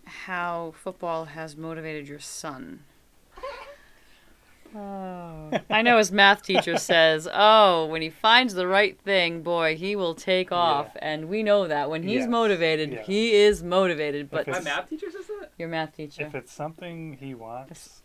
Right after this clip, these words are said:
Speaker 1: I, honestly, I've told you that.
Speaker 3: You're not telling me.
Speaker 2: He's very
Speaker 1: Yes.
Speaker 2: motivated. So, um, I gotta say,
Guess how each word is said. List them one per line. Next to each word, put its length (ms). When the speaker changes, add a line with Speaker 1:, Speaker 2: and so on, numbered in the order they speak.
Speaker 1:
I, 120
honestly, 300
I've 180
told 140
you 120
that. 220
Speaker 3:
You're 240
not 320
telling 240
me. 80
Speaker 2:
He's 160
very 480
Speaker 1:
Yes. 80
Speaker 2:
motivated. 600
So, 540
um, 480
I 80
gotta 240
say, 460